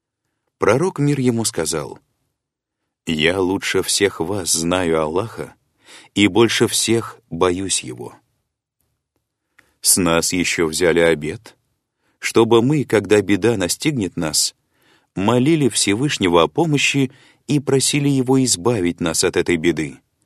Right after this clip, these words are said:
а не пытались проявлять стойкость и терпение, как это делают некоторые.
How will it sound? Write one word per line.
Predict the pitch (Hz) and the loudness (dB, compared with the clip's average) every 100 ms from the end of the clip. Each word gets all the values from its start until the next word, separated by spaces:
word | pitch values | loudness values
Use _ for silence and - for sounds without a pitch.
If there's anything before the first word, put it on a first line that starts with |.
| _ - - _ | _ -20 -20 _
а | 82 | 0
не | 80 85 | 2 2
пытались | 101 98 107 101 82 | 2 0 0 0 0
проявлять | - 85 90 92 98 | 0 2 4 6 4
стойкость | - - 104 110 98 - | 2 0 0 0 -2 -4
и | 85 | -2
терпение, | 90 80 110 127 87 78 - _ _ - | -2 -2 -2 0 0 -2 -6 _ _ -6
как | 147 135 | -4 -2
это | 127 | -2
делают | 107 92 90 85 85 | -2 -2 0 0 -2
некоторые. | 87 80 - - 57 53 | -4 -6 -8 -14 -14 -14